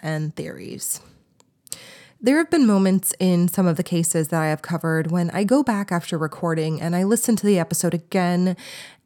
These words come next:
and realize my opinion has changed. I pick up little tidbits of information or out-of-place evidence in the case that was never fully addressed or explained, and I immediately question my opinion and theory.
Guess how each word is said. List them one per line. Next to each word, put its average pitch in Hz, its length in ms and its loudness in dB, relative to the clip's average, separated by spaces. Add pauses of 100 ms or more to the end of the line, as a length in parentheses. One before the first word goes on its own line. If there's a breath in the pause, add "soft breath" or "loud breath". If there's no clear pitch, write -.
and 226 120 4
realize 294 600 2
my 214 140 0
opinion 277 420 0
has 208 160 0
changed. - 640 -4 (640)
I 208 60 0
pick 285 200 -2
up 294 220 -2
little 233 180 2
tidbits 180 500 -2
of 170 120 -2
information 160 840 -2
or 160 320 -2 (460 loud breath)
out-of-place 220 560 2
evidence 160 480 -2
in 175 60 0
the 165 80 0
case 165 320 -4
that - 100 -6
was 202 160 -2
never 285 180 0
fully 240 300 2
addressed 156 640 -2
or 170 100 -2
explained, - 800 -4 (240)
and 185 140 2
I 180 100 4
immediately 185 760 2
question 170 460 -4
my 156 120 -2
opinion 156 680 -2
and 190 220 0
theory. 180 420 -4